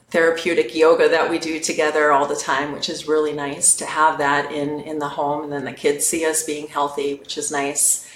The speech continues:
And then they don't create those bad habits that brought me to thirty-seven years old and eight broken ribs. And so yoga, um, specifically the mind-body connection, using the body to calm the mind,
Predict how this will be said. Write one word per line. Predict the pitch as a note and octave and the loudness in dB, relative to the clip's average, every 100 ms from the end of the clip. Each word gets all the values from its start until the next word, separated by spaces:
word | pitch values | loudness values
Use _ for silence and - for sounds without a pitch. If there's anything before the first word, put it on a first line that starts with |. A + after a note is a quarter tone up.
| - | -8
And | E3 | -2
then | D#3+ | 0
they | D#3 | 2
don't | D3+ E3 - | 4 2 0
create | F#3 F3+ A#3 B3 | 0 4 4 6
those | F3 - | 4 4
bad | D#3 D#3 | 0 2
habits | D#3+ D3 E3 E3+ - | 2 4 2 0 2
that | D#3 D#3+ - - _ - | 2 2 0 -10 _ 0
brought | F3 E3 | 2 4
me | F3+ F3+ | 2 -2
to | - E3+ F3 | -4 -4 -4
thirty-seven | - F3 F#3 F3+ F3 E3 | 0 2 4 2 2 0
years | D#3+ F3 | -4 0
old | E3+ E3+ E3+ | 4 6 4
and | D3+ - | 0 -4
eight | D#3 - | -6 -2
broken | D3+ D3+ D#3+ | 0 0 0
ribs. | E3+ D#3 - - - - _ - _ _ | 0 0 0 -2 -2 -6 _ -20 _ _
And | F#3+ F#3+ | -2 2
so | F#3+ F3 F3 | 2 2 2
yoga, | F#3 G#3+ F3 D3 - G#3 - | 4 6 4 2 2 -2 0
um, | D#3+ D3+ D3 D3 D3+ - _ _ _ _ _ _ _ - | 2 4 4 0 -8 -14 _ _ _ _ _ _ _ -14
specifically | - - G3+ - G3+ G3 G3+ E3+ | -6 -2 0 2 2 0 0 0
the | D#3 | 0
mind-body | D3 D3 D#3+ E3+ F3+ F#3 - - _ _ _ _ _ _ _ _ _ _ _ E3+ E3+ F3+ E3+ | 0 2 2 0 -4 -8 -12 -20 _ _ _ _ _ _ _ _ _ _ _ 0 2 0 -2
connection, | - D3+ E3+ F3+ - F#3 F#3 F#3 F#3 - _ _ | -6 -2 -2 0 2 2 2 0 -4 -14 _ _
using | E3+ E3 G3 G3+ G3+ F#3 | -12 -4 -2 2 2 0
the | |
body | F3 E3+ E3+ F3 F3 F3 | 2 4 6 4 0 -4
to | F3 | -10
calm | - - D3+ E3 E3 | -8 0 4 4 2
the | D#3+ | -4
mind, | D3+ D3+ E3 E3+ E3+ E3+ | -2 2 2 0 -4 -8